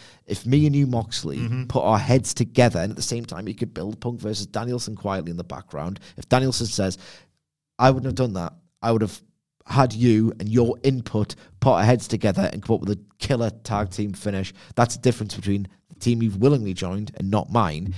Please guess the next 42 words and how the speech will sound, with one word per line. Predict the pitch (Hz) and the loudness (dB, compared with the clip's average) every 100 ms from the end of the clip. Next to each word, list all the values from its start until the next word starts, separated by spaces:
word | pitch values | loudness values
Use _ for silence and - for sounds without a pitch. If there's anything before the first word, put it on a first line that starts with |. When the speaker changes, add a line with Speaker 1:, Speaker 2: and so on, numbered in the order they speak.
| - | -8
Speaker 1:
and | 104 | -8
the | |
team | - 104 | -4 -4
that | 101 80 | -4 -4
we | 107 104 | -4 -4
could | - 98 | -6 -6
still | - 127 110 | 0 2 4
have, | 110 104 95 - - _ _ | 4 2 0 -4 -20 _ _
but | - | -6
you're | 78 | -4
kind | 82 - - 113 | -6 -8 -6 -4
of | 104 - | -4 -6
pushing | - 110 110 104 | -4 -4 -4 -4
me | 101 92 - _ - | -2 -4 -8 _ -6
by | 87 90 - | -2 -2 -4
not | 92 92 90 - | -6 -8 -8 -6
teaming | 95 90 92 | -4 -4 -4
with | 90 - | -6 -4
me | 90 | -4
as | 87 | -4
quickly | - 92 87 | -4 -6 -4
as | 87 | -4
you | 85 | -4
did | 85 87 | -4 -4
him. | 92 90 - - | -4 -6 -10 -4
Speaker 2:
Yeah, | 107 | 0
he's, | 104 104 | 0 -2
he's, | 143 127 - | -4 -4 -4
he's | 135 - - _ - | -6 -6 -16 _ -6
getting | 175 165 | -2 2
close. | 214 | 4
Speaker 1:
Impromptu | - 254 269 | 6 6 4
matches | 254 233 226 | 6 4 2
rule. | 180 139 104 - | 0 0 -2 -8
Speaker 2:
<laughs> | - | -8
He's | 131 - 208 | -6 -4 -2
getting | 170 180 - 208 | 2 2 2 0
closer | 160 170 165 151 | 4 6 6 2
to | 139 | 2
the | 127 117 | 4 6
edge. | 101 101 - - - | 6 4 0 -6 -6
Uh, | 98 98 92 90 90 | -4 0 0 0 -4